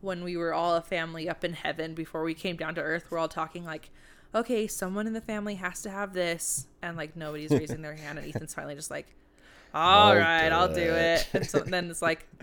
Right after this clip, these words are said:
Speaker 1: "Okay, cool, check. Now someone has to have this." And we're all just looking around like, "Uh," and he's like, "All right, I'll take that too, okay?"
Speaker 2: <laughs>
Speaker 1: Anyways, that's
Speaker 2: Just
Speaker 1: kind
Speaker 2: pile
Speaker 1: of
Speaker 2: 'em on.
Speaker 1: <laughs> Yeah. So I like that kind of humor where it's like, it's obviously not fun going through, like, what they went through, but at least they could have a good sense of humor about it.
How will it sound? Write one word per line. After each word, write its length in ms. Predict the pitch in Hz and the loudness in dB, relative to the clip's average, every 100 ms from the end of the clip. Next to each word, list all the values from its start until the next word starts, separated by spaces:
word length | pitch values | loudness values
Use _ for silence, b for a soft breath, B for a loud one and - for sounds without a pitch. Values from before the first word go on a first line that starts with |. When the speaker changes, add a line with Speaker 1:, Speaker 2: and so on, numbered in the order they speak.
| B B 254 | B B 0
Speaker 1:
"Okay, 200 | 262 202 | 2 0
cool, 240 | - 208 | 2 0
check. 400 | - 190 101 - | 2 0 0 -2
Now 300 | 208 208 220 | 2 4 4
someone 260 | - 220 202 | 2 -2 -2
has 200 | 180 - | -4 -4
to 60 | |
have 260 | 175 156 160 | -4 -4 0
this." 540 | 170 - 170 - - - 190 | 0 0 -4 -8 -8 -8 -2
And 120 | 185 | 2
we're 80 | 160 | 2
all 80 | 165 | 0
just 100 | 165 | -4
looking 260 | - 160 | -10 -10
around 260 | - 143 156 | -6 -6 -4
like, 260 | 139 139 - _ _ 208 | -6 -6 -12 _ _ -12
"Uh," 340 | 196 190 180 | -8 -6 -6
and 100 | 165 | -6
he's 120 | 190 | -6
like, 140 | 156 - | -6 -6
"All 120 | 165 | -6
right, 140 | 262 196 | -4 -4
I'll 60 | |
take 240 | - 196 - | -6 -10 -6
that 200 | 208 - | -6 -4
too, 260 | 254 262 147 151 | 0 2 2 2
okay?" 340 | 143 160 233 - - | 2 2 2 -2 -4
Speaker 2:
<laughs> 100 | - - - - - - B B B B | -6 -8 -18 -18 -18 -20 B B B B
Speaker 1:
Anyways, 520 | 196 170 156 175 180 | -4 -4 -4 -4 -4
that's 140 | - 208 | -2 2
Speaker 2:
Just 80 | - | 6
Speaker 1:
kind 140 | 196 | 8
Speaker 2:
pile 220 | 95 95 | 8 6
Speaker 1:
of 60 | 95 | 4
Speaker 2:
'em 60 | 90 | 2
on. 280 | 85 87 - - | 0 -4 -4 4
Speaker 1:
<laughs> 460 | 302 269 226 285 | 4 6 4 4
Yeah. 380 | 269 170 165 196 - - B B B B | 2 0 0 -2 -6 -18 B B B B
So 120 | 233 | 2
I 40 | 202 | 4
like 180 | 190 175 | 4 0
that 140 | 170 | -4
kind 160 | 165 156 | -4 -6
of 80 | - | -8
humor 320 | 156 156 156 | -8 -4 -2
where 140 | 151 | -2
it's 160 | 156 - | -4 -2
like, 220 | 165 160 | -2 -2
it's 180 | - 269 | -4 0
obviously 280 | 269 285 254 | 2 2 2
not 200 | 208 - | 0 2
fun 200 | 185 175 | -2 0
going 240 | 160 160 | -2 -2
through, 220 | - 165 | -4 -4
like, 160 | 170 151 | -2 -2
what 100 | 156 | -4
they 140 | 156 147 | -4 -4
went 200 | 143 170 | -6 -6
through, 220 | 175 170 | -4 -2
but 140 | 156 | -2
at 120 | 165 | -2
least 200 | 170 165 | -2 -4
they 80 | - | -10
could 160 | - 160 | -12 -10
have 180 | 156 127 | -10 -10
a 60 | |
good 200 | - - | -12 -12
sense 200 | - - | -12 -12
of 80 | 147 | -14
humor 320 | 117 98 143 | -16 -12 -10
about 260 | 156 156 160 | -6 -6 -6
it. 160 | 170 | -8